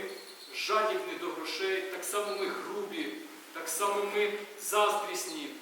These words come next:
так само ми ненависні один до одного, озлоблені. Е, роз-, ну, зайді-, ви їздите так в громадському транспорті і самі бачите, як часто там, і я бачу,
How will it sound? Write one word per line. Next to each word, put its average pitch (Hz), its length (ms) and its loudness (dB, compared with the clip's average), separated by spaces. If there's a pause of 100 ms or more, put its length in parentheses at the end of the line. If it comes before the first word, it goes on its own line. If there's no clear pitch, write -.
(280)
так 175 160 -2
само 208 360 0
ми 214 180 2 (200)
ненависні 208 600 0
один 180 300 -2
до 175 60 -2
одного, 156 540 -4 (280)
озлоблені. - 920 2 (720)
Е, 151 40 -12 (880)
роз-, 208 140 0 (420)
ну, - 60 -8 (100)
зайді-, 196 440 2 (140)
ви 208 100 0
їздите 196 540 -2
так 180 300 0 (240)
в - 40 -10
громадському 196 440 0 (100)
транспорті - 640 -4 (600)
і - 40 -6
самі 190 320 -2 (100)
бачите, 185 560 2 (240)
як 196 280 4
часто 180 300 0 (100)
там, 160 180 0 (100)
і 196 40 0
я 208 80 4
бачу, - 420 0